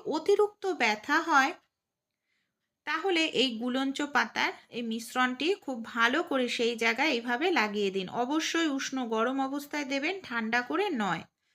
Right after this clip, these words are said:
এইভাবে খুব ভালো করে লাগিয়ে দিন। তারপর যে পাতাগুলোকে গরম করে নিয়েছিলাম, সেই গরম পাতাগুলোকে এইভাবে হাঁটুর উপর দিয়ে দিচ্ছি, যাতে গরমটা অনেকক্ষণ থাকে, এমনকি আমরা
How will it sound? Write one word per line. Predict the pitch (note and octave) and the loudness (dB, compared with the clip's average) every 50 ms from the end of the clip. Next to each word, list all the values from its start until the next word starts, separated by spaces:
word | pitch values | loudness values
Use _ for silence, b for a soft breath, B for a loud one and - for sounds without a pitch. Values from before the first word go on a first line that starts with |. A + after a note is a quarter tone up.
| _ _ _ _ _ _ _ - | _ _ _ _ _ _ _ -2
এইভাবে | C4 D4+ D4+ D#4+ F4 E4+ F4+ F4 | -2 -2 0 0 0 0 0 0
খুব | - E4+ C#4+ C4 | 0 -2 -2 -2
ভালো | C4+ C4 C#4 C4 B3+ C#4+ | 0 0 2 2 2 0
করে | D4 - D#4+ D#4+ E4 D#4 | 0 2 2 2 4 6
লাগিয়ে | C#4+ B3+ A#3+ A#3+ C4+ C#4+ D4+ C4+ | 6 6 4 4 2 0 0 0
দিন। | D#4 E4 F#4+ G4+ - | 0 -2 -4 -4 -4
তারপর | - A#3+ A#3 A#3+ B3 - - C#4 D4+ F4 F4 C4 | -2 0 0 0 -2 -4 -4 -2 -2 -2 -2 -2
যে | B3+ C4 C4 | -4 -4 -2
পাতাগুলোকে | C4 - A#3 A3+ - C4 C4 C4 C#4 C#4 C#4+ C#4+ D4 D4 | 0 0 0 0 0 0 -2 0 -2 -4 -2 -2 -4 -4
গরম | B3+ B3+ A#3 A3 A3+ A#3+ A#3+ B3 | -2 -2 0 0 0 -2 -4 -4
করে | - C4+ C#4 C#4+ | -2 -2 0 0
নিয়েছিলাম, | C#4 C#4 C#4 C#4+ C#4+ C#4+ - D4+ D4 D#4 F#4 G#4 - _ b b b b b b | 0 -2 -4 -4 -6 -6 -6 -4 -2 -2 -2 -4 -6 _ b b b b b b
সেই | - - C#4+ C#4+ B3 A3+ | -6 -4 -4 -4 -4 -2
গরম | - A#3+ A#3 A#3 A#3+ C#4 D#4+ F4+ | 0 0 2 2 2 2 0 -2
পাতাগুলোকে | F4 - C4 B3 - B3+ B3+ B3 B3+ B3 B3+ C4 C4 C4 C#4 D4+ F#4 G#4 - - _ - | 0 -2 -2 2 2 2 2 0 0 -2 -2 -2 -2 0 0 0 0 -2 -4 -10 _ -8
এইভাবে | - A3 A#3+ A#3+ B3 B3 A#3+ A3+ A3 A3+ C#4+ F#4 | -6 -4 -4 -4 -4 -4 -4 -2 0 0 0 0
হাঁটুর | F4+ - A#3+ A3 G#3 - A#3+ A#3+ | -2 -2 -4 -4 -4 -2 -2 -2
উপর | B3 A#3+ A#3+ D#4 F4+ F4+ D4 | -2 -4 -2 -2 -4 -2 0
দিয়ে | B3+ B3+ B3 A#3 | 0 0 2 2
দিচ্ছি, | G3 G3+ G3 F3+ - - A3 | 0 0 -4 -4 -6 -8 -6
যাতে | A3 A3 A3 C#4 C4+ A3+ | -4 -4 -2 -4 -4 -2
গরমটা | G#3+ G#3 G#3+ A3 A#3 B3 C4 B3+ C#4 D#4 G4+ - - b b b b b b b b _ - | -2 -2 -2 -2 -2 -4 -4 -2 0 0 0 0 -4 b b b b b b b b _ -2
অনেকক্ষণ | B3 C4+ D4+ E4 E4+ - - F#4 F4 E4+ D#4+ | -2 0 0 0 -2 -4 -4 -4 -4 -4 -4
থাকে, | - - B3 A#3 A#3 - C#4+ F4+ G#4 - - | -2 0 0 0 2 0 0 0 0 -2 -4
এমনকি | A3+ A#3 A#3 A#3+ B3 B3 B3+ - D#4+ F#4 A4 - _ _ _ _ _ _ _ _ - | -4 -4 -4 -4 -6 -6 -4 0 0 0 0 -2 _ _ _ _ _ _ _ _ -6
আমরা | A3+ A3 A3 A#3 B3 D#4 | -4 -4 -2 -2 0 0